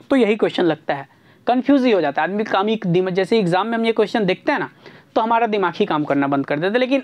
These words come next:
आज के बाद नहीं करेगा। देखिए आपको ये समझना है कि इसमें करना क्या है, ठीक है। इसमें आपको गिवन है, टाइमिंग गिवन है कि भैया एक टंकी ए जो है पाँच घंटे में,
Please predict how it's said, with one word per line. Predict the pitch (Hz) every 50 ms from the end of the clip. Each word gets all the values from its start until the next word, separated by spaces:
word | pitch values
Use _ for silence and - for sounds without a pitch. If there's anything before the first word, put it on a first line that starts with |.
| - _ -
आज | 185 190 196 196 -
के | - 202
बाद | 190 185 175 170
नहीं | 151 147 143 131
करेगा। | - 139 139 135 143 165
देखिए | 190 190 - 151 135 - - - - - - - - - - - -
आपको | 185 202 226 - - - 277
ये | 269 254 269 262
समझना | - 285 240 226 233 247 254 254
है | 226 214 226 285 - - - - - -
कि | - 294
इसमें | 247 - 302 294
करना | - 262 226 214 180 170 190
क्या | - 160 143 139
है, | 139 139 143 - -
ठीक | - 269 226
है। | 160 - - - - - - _ -
इसमें | 240 185 - 269 269
आपको | 254 247 - 302 269 285 _ - 202
गिवन | 180 175 220 - 254 285 254
है, | 262 269
टाइमिंग | - - 180 196 208 240 277 277 277
गिवन | 269 277 262 269 254
है | 220 208 269 - _ _ _ - - - -
कि | - 247
भैया | 214 208 233 262 - - _ - -
एक | 247 254 269 262 - _ -
टंकी | - 233 233 214 254 254 254 - - -
ए | 214 233 233 240
जो | 240 240
है | 196 208 269 - - - - _ _ _ _ -
पाँच | - 165 180 208 196 196
घंटे | 196 202 214 214 - 269
में, | 285 285 240